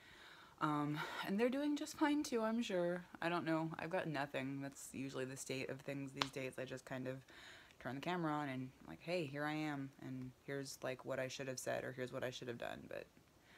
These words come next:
I didn't. And then you're, oh, oh, his toes, claws. He just, he just did the thing where you, like, stretch and, like, pull with claws dug in. That was awful. Now he's in my lap. You never know what's gonna happen when you just kind of turn the camera on and go for it.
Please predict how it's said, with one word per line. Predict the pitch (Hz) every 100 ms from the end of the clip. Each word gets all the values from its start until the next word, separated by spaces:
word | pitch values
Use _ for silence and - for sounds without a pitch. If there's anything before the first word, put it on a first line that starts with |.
| - -
I |
didn't. | 127 123 - - -
And | 135
then | 123
you're, | 113 - -
oh, | 185 175 -
oh, | 170 185 160
his | 147 -
toes, | - 190 175 143 -
claws. | - 180 175 147 151 - -
He | 165 160
just, | 160 160 - - - - -
he | 170
just | 165 165
did | 165 156
the | 160
thing | 165 156
where | 151
you, | 143
like, | - -
stretch | - - 151 - -
and, | 147 143
like, | 123 - -
pull | - 147 139
with | - -
claws | - 143 143 147
dug | 147 78 107
in. | 80 135
That | 139
was | - 135 -
awful. | 127 127 - 143 156 - - - - - - - -
Now | 190
he's | 202
in | 208
my | 214 233
lap. | 240 - - - - - - - - - - -
You | 226
never | 311 339
know | 311
what's | 294
gonna | - 196
happen | 180 165 160
when | 151
you | 147
just | 143
kind | - 151
of | 139
turn | - 147
the | 143
camera | - 143 139 127
on | 131
and | 135
go | 123 127
for | - - 113
it. | -